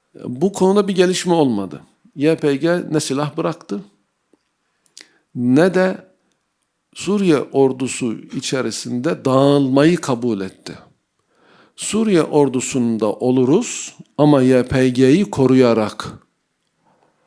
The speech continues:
kendi komutanlarımız başımızda, kendi silahlarımız, kendi komutanlarımız, kendi askerlerimiz, kendi, e,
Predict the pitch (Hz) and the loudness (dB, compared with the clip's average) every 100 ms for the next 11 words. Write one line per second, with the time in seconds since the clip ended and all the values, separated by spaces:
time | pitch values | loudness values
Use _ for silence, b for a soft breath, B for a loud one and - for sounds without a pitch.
0 | _ - 143 156 147 135 135 127 131 123 | _ 0 4 4 4 0 2 0 2 2
1 | 131 151 123 117 120 113 101 131 180 170 | 0 0 -4 -4 -4 -4 -2 0 0 -4
2 | - _ _ b b b b b - 120 | -14 _ _ b b b b b -6 -4
3 | 127 135 123 117 113 117 117 117 185 - | -2 -4 -4 -4 -2 -2 2 2 2 0
4 | - - _ b b b - 127 139 139 | -8 -14 _ b b b -2 0 0 0
5 | 127 123 127 127 120 120 131 190 - - | -2 0 -2 0 0 0 0 -2 -4 -6
6 | 117 139 120 - 135 110 113 107 113 190 | -6 -4 -4 -4 -4 -4 -4 -2 2 2
7 | 196 - 120 123 143 143 - b b b | 0 -4 -2 0 2 2 0 b b b
8 | b b b b - 82 82 - 123 | b b b b -16 -14 -14 -6 -2